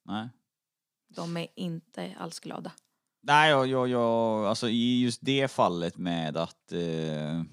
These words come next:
Speaker 1: eh, hade jag haft en dotter som, det, man, man,
Speaker 2: Mm.
Speaker 1: jag hade ju inte haft såna regler som din farsa, men det är klart att det hade svitt om man ser sin, sin dotter säkert lägga upp vissa
Speaker 2: Ja.
Speaker 1: grejer, alltså
Speaker 2: Ja.
Speaker 1: det,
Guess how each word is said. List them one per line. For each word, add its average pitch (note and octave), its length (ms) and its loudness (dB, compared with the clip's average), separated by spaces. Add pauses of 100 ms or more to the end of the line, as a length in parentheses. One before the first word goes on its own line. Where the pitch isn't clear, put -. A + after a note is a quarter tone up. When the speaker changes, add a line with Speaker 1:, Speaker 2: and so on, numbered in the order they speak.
(1200)
Speaker 1:
eh, - 400 -12
hade F2 180 -4
jag F2+ 60 4
haft F#2+ 180 2
en F2 100 -2
dotter - 560 -12
som, - 480 -16
det, F#2+ 360 0
man, F#2+ 280 0
man, F#2 100 0
Speaker 2:
Mm. F2 160 -2
Speaker 1:
jag G2 80 2
hade G2+ 120 0
ju G#2+ 40 0
inte G2+ 120 -4
haft G#2+ 180 2
såna F2 220 -2
regler D#2+ 280 -6
som D#2+ 160 -8
din E2 80 -8
farsa, - 300 -8
men E2+ 180 -4
det F#2 80 0
är G2+ 100 2
klart G2+ 220 -2
att E2+ 80 -6
det F#2+ 60 -4
hade F2+ 160 -4
svitt - 640 -8
om E2 80 -10
man F2 140 -6
ser D2 320 -4
sin, - 380 -12
sin F2 160 -6
dotter F2+ 260 -6
säkert F2+ 220 -4
lägga D2+ 200 -4
upp - 160 -12
vissa F3+ 200 0
Speaker 2:
Ja. C#2+ 60 -6
Speaker 1:
grejer, A#1 240 -8
alltså G2 200 -8
Speaker 2:
Ja. E3 120 -2
Speaker 1:
det, - 160 -14